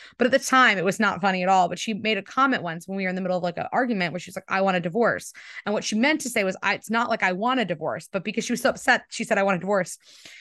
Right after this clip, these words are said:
And then I just completely spiraled out of control. And I was like, "I, why would you wanna leave me? Oh my God, everything's over."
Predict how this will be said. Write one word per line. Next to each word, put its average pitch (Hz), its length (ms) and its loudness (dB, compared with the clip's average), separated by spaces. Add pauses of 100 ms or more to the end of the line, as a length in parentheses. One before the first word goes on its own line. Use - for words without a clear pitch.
(220)
And 202 180 0
then 190 200 -2
I 202 160 2
just 175 240 -6
completely 160 480 -4
spiraled 151 420 0
out 147 140 0
of 147 60 -12
control. 156 400 -2
And 165 120 0
I 147 40 -4
was 156 140 -4
like, 147 220 -4
"I, 175 300 0 (480)
why 202 280 4
would 196 180 -2
you 175 100 -6
wanna 156 160 -4
leave 190 260 -4
me? 180 320 -6
Oh 180 140 -6
my 175 120 -10
God, 180 440 2
everything's 160 420 -2
over." 180 480 2